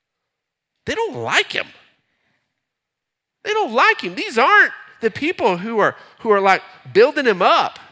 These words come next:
These aren't his cheer squad. They don't like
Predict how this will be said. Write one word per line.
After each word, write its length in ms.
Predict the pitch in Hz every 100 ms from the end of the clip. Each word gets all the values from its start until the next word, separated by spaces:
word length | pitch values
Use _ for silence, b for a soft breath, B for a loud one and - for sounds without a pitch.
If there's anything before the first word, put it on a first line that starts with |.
| _ _ _ _ _ _ -
These 160 | 247 269
aren't 200 | 311 262
his 100 | -
cheer 360 | - - 370
squad. 640 | - - 147 104 - - - _ _ _ _ _ _ _ _ _ _ _ _
They 200 | 262 392
don't 400 | 302 302 269 -
like 360 | 175 202 311